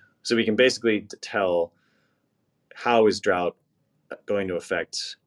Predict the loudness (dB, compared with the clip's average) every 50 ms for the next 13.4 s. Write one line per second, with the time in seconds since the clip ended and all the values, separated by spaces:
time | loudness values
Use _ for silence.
0 | _ _ _ -10 -4 -2 0 2 0 0 -2 -6 -8 -8 -8 -6 -4 -2 -2 -2
1 | 0 0 0 0 0 -4 -8 -8 -6 -2 0 0 0 2 2 0 0 -2 -4 -8
2 | -10 -8 -8 -6 -6 -8 -8 -8 -6 -6 -6 -6 -6 -6 -4 -2 0 0 -2 -2
3 | -4 -8 -6 -6 -8 -8 -10 _ _ _ _ _ _ _ _ _ -10 -8 -8 -6
4 | -6 -6 -6 -6 -8 -8 -8 -6 -6 -6 -6 -6 -6 -8 -8 -8 -8 -10 -12 _
5 | _ _ -12 -12 -10 -10 -10 -10 -10 -10 -10 -10 -12 -12 -10 -8 -8 -8 -8 -10
6 | -10 -12 -12 -12 -12 -14 -14 -16 -16 -18 _ _ _ _ -16 -16 -12 -8 -6 -6
7 | -6 -6 -6 -8 -10 -10 -8 -10 -10 -10 -10 -10 -10 -10 -12 -12 -12 -14 -14 _
8 | _ _ _ _ _ _ _ _ _ _ _ _ _ _ _ -20 -20 _ -4 0
9 | 2 4 4 4 4 2 0 0 0 -2 -4 -6 -10 -12 -12 -10 -8 -8 -6 -6
10 | -6 -6 -6 -8 -10 -14 _ _ _ _ _ _ -20 -16 -14 -14 -14 -12 -10 -10
11 | -8 -8 -10 -12 -14 -14 -20 _ _ _ _ _ _ _ _ _ _ _ _ -10
12 | -8 -8 -6 -8 -8 -6 -4 -2 -2 -2 -2 -4 -6 -10 -8 -8 -8 -6 -6 -6
13 | -6 -6 -6 -6 -8 -10 -14 -16